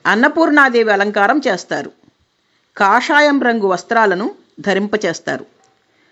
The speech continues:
దీనివలన త్యాగగుణం, దానగుణం కలుగుతాయి. కొబ్బరి అన్నం అమ్మవారికి ప్రసాదంగా నైవేద్యం పెట్టడం వలన అన్న వస్త్రాదులకు కొదవ ఉండదు.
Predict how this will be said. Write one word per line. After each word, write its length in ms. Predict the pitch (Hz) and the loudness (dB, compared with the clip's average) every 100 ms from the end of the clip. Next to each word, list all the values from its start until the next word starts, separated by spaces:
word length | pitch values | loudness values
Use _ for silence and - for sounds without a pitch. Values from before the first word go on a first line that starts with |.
| _ - | _ -8
దీనివలన 800 | 208 294 285 262 240 220 165 170 - _ _ _ _ - | -2 0 2 2 2 0 -4 -6 -12 _ _ _ _ -2
త్యాగగుణం, 760 | 170 214 262 208 170 190 240 _ _ - | 2 2 2 -2 -4 -4 -8 _ _ -8
దానగుణం 720 | 156 180 254 277 202 190 403 - | -2 2 2 2 0 -2 -6 -4
కలుగుతాయి. 420 | 247 208 175 127 _ _ _ _ _ _ _ _ | 0 0 -2 -8 _ _ _ _ _ _ _ _
కొబ్బరి 420 | - 220 220 339 294 | -4 -2 0 0 0
అన్నం 400 | 220 190 190 247 _ _ | -2 -4 -6 -12 _ _
అమ్మవారికి 480 | 175 196 220 214 208 | -8 -4 0 0 0
ప్రసాదంగా 720 | 208 185 208 208 214 214 269 - _ - | -4 -4 -2 -2 -2 -2 -4 -4 _ -10
నైవేద్యం 540 | 165 180 214 269 302 | -4 -2 0 0 0
పెట్టడం 380 | 254 202 196 190 | 0 -2 -2 -4
వలన 420 | 180 165 160 147 156 _ _ _ _ _ - | -2 -2 -4 -8 -12 _ _ _ _ _ -2
అన్న 240 | 165 233 | 0 2
వస్త్రాదులకు 920 | 269 262 - 254 247 233 220 220 226 247 _ _ | 2 0 0 0 2 -2 0 0 0 -4 _ _
కొదవ 280 | 202 185 226 | -4 0 0
ఉండదు. 380 | 175 147 127 | 0 -2 -6